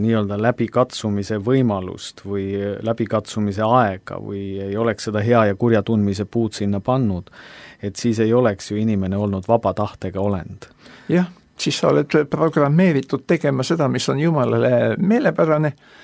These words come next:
Speaker 2: aga see on automaatprogrammeerimine, seal ei küsita enam sellest, kas sa tegelikult ka Jumalat armastad, küsitakse ainult, kas sa oled tema reegleid täitnud. Aga need on kaks ise-, eri tasandit.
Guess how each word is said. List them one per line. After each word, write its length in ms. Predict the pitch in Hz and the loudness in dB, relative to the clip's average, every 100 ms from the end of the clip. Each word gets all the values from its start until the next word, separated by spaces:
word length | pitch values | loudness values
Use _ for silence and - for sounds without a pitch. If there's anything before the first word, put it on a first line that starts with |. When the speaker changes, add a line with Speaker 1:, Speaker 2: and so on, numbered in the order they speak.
| - _ | -20 _
Speaker 2:
aga 260 | 151 151 143 | -2 0 -2
see 160 | - | 2
on 220 | 151 143 143 | 4 4 2
automaatprogrammeerimine, 1500 | 147 151 147 151 175 127 - 127 139 160 175 143 120 110 113 107 | 2 2 2 2 2 0 0 2 4 4 4 4 2 2 2 2
seal 240 | 135 120 | 2 2
ei 80 | 120 | 0
küsita 400 | 131 127 - 123 | 0 -2 2 2
enam 240 | 127 113 | 2 0
sellest, 380 | 113 127 120 - | 0 0 0 0
kas 220 | - - | -4 0
sa 20 | 117 | -2
tegelikult 760 | - 160 151 107 110 113 117 | 0 0 2 0 0 -2 0
ka 200 | - 156 | 0 2
Jumalat 440 | 123 131 101 117 214 | 4 2 2 2 0
armastad, 480 | 202 165 - 143 - - - | 0 0 0 -2 -4 -16 -2
küsitakse 480 | 156 151 143 156 - 156 | 2 2 0 -2 2 2
ainult, 180 | 135 - | 2 0
kas 200 | 147 - | -2 2
sa 100 | 147 | 2
oled 180 | 135 | 2
tema 220 | 131 139 131 | 2 0 2
reegleid 400 | 143 117 120 117 | 2 2 0 0
täitnud. 420 | 151 90 - 98 - _ _ _ _ _ _ _ _ - | -2 -4 -6 -14 -18 _ _ _ _ _ _ _ _ -4
Aga 160 | 117 123 | 0 2
need 160 | 135 | 2
on 80 | 135 | 2
kaks 300 | 127 - 151 | 2 2 0
ise-, 220 | 143 143 131 127 - 151 | 4 4 4 2 2 2
eri 100 | 135 | 2
tasandit. 500 | 147 135 95 - - | 2 0 -2 -6 -12